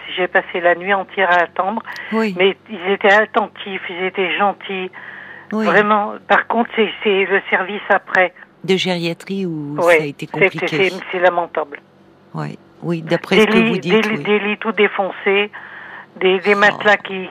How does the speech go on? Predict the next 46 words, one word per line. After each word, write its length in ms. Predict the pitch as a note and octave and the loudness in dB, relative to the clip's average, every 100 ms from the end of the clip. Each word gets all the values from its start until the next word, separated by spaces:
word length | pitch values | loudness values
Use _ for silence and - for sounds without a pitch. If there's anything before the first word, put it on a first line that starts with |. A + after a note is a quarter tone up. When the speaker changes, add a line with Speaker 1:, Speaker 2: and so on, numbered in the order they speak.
| - | -6
Speaker 1:
qui 100 | G3 | -6
font 200 | - G3+ | -2 2
mal 180 | G3 F#3+ | 4 4
aux 60 | |
fesses 260 | - - F#3+ - | 0 0 0 0
tellement 260 | F#3+ F#3 F#3+ | -2 0 -2
ils 100 | E3 | -2
sont 200 | - F3 D#3+ D#3 - | -6 -4 -4 -6 -2
surplastifiés. 1000 | F#3+ - F#3+ - - E3+ - F#3 G3+ G3 - - - - - - - | -2 0 -2 -2 -8 -8 -4 0 0 -2 -16 -16 -14 -14 -14 -14 -2
Pas 120 | G#3+ G3+ | 2 2
de 80 | |
ve-, 320 | F3 F3 G#3+ G3 | 2 2 4 4
pas 200 | A3 G#3 | 2 2
de 160 | G3+ F#3 - | 2 -2 0
store 240 | G#3 F#3 | 0 0
ou 60 | F3+ | -2
les 180 | F#3 E3+ | -4 -4
stores 240 | - F#3 - | -2 -2 0
cassés 380 | G3+ - - F#3+ | -2 -2 -4 -4
aux 100 | F3+ - | -4 -2
fenêtres. 380 | F#3 F#3+ - - - - - - - | 0 0 -2 -20 -20 -20 -20 -20 -10
Speaker 2:
C'est, 140 | - | 2
Speaker 1:
La 60 | F#3 | 2
lumière 400 | G3+ G#3 G#3 G3 | 2 0 2 2
Speaker 2:
c'est 80 | F#3+ | 2
Speaker 1:
de 60 | F#3 | 2
la 80 | F#3 | 2
Speaker 2:
terrible. 200 | D#3 G#3 | 0 -6
Speaker 1:
rue 100 | G3+ | 0
dans 160 | G3 | 0
les 180 | F#3+ F#3 D3+ | 0 -2 -4
yeux 100 | F#3+ | -4
toute 220 | F#3 F#3+ | -4 -4
la 140 | G3 F3+ | 2 2
nuit. 300 | F3 F3+ G3 - - _ - | 0 -10 -12 -18 -20 _ -20
Speaker 2:
C'est 260 | - F3 | -14 -12
terrible, 360 | - F#3 F3 E3 | -8 -6 -6 -6
Speaker 1:
Euh, 40 | |
Speaker 2:
ce 60 | - | -6
Speaker 1:
j'ai 120 | F3+ | -2
Speaker 2:
que 60 | F3+ | 0
vous 60 | |
Speaker 1:
vraiment 220 | G3 G3+ F#3+ | 2 2 2
Speaker 2:
décrivez. 240 | F#3+ D3+ | 0 -2
Speaker 1:
vécu 80 | F#3 | -2
l'enfer. 440 | F#3 F3+ - E3 | -2 -2 -2 -2